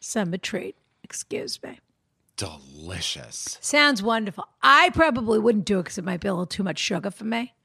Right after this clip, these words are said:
Speaker 2: Sure.
Speaker 1: But, uh, but that sounds fabulous. And I tend to keep, so what I'll do, because I feel like I'm swimming in strawberries all the time.
Speaker 2: I meant to tell you, Rana, the ones I get are so much bigger than the ones you get. I would, I'm fine to go get you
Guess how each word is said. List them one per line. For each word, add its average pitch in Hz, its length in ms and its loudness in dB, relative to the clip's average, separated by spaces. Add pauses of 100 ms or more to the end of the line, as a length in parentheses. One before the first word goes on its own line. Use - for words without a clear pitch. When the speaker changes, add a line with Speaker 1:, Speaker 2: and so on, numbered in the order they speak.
(160)
Speaker 2:
Sure. 185 320 -4
Speaker 1:
But, 233 100 2
uh, 226 300 4 (120)
but 254 300 6
that 254 300 4
sounds 226 340 0
fabulous. 190 640 -2
And 269 120 0
I 277 140 8
tend 285 320 2
to 247 80 -2
keep, - 320 -2
so 254 160 0
what 254 140 4
I'll 277 160 6
do, 240 440 2
because 233 280 0
I 262 140 4
feel 285 200 0
like 240 160 0
I'm 180 80 0
swimming 180 420 0
in 170 100 -4
strawberries 165 560 -2
all - 180 -4
the - 80 -14
time. - 320 -14
Speaker 2:
I 202 80 6
meant 240 180 4
to 240 80 2
tell 156 240 4
you, 156 140 4
Rana, 160 240 6
the 147 120 4
ones 175 300 2 (100)
I 143 120 4
get 120 220 2
are 107 100 0
so - 460 4
much 147 280 2
bigger 101 240 2
than 87 140 -2
the 90 80 -2
ones 80 260 -4
you 82 80 -6
get. 78 240 -6
I 123 80 6
would, 156 220 4
I'm 165 260 2
fine 175 360 6
to 143 60 0
go 113 160 4
get 101 260 0
you 101 320 0